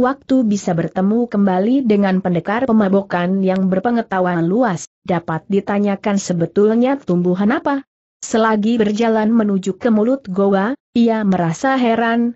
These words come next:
karena melihat sinar terang dari luar dan tidak habis mengerti bagaimana bisa terjadi hal seperti itu. Sebab batu besar yang ia singkirkan dengan sudah payah itu,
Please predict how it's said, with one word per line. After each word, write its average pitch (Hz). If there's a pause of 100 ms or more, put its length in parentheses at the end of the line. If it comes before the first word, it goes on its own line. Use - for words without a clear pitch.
(180)
karena 262
melihat 190
sinar 175
terang 220
dari 190
luar 180
dan 170
tidak 185
habis 233
mengerti 233
bagaimana 202
bisa 214
terjadi 214
hal 190
seperti 175
itu. 170 (440)
Sebab 254
batu 180
besar 233
yang 196
ia 220
singkirkan 220
dengan 202
sudah 196
payah 185 (120)
itu, 254